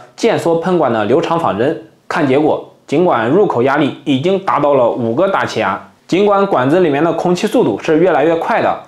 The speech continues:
但一直加速到出口，也就是三百四十米每秒左右，差不多就是声速。那你问了，是不是你的管子不够长啊？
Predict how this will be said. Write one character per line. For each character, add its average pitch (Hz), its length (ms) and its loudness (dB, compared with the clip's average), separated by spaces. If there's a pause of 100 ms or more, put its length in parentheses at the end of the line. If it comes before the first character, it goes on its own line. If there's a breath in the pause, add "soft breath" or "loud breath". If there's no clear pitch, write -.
(300 loud breath)
但 - 200 -2 (140)
一 220 240 2
直 143 220 0
加 170 180 -2
速 175 160 0
到 147 140 2
出 226 200 0
口， - 320 -4 (140)
也 165 260 2
就 294 160 2
是 170 140 0
三 175 260 -2
百 123 160 0
四 170 220 -2
十 165 100 -2
米 151 200 0
每 107 160 -2
秒 143 220 0
左 107 180 0
右， 160 300 0 (300)
差 - 160 -2
不 151 80 0
多 180 200 2
就 208 120 0
是 139 140 0
声 131 180 -4
速。 120 200 -6 (180)
那 226 140 2
你 190 100 2
问 170 160 2
了， 139 240 -4 (580)
是 - 140 -4
不 180 100 0
是 202 60 4
你 139 140 2
的 151 80 0
管 98 200 -2
子 120 80 0
不 143 120 -2
够 165 100 2
长 98 220 -6
啊？ 139 260 -4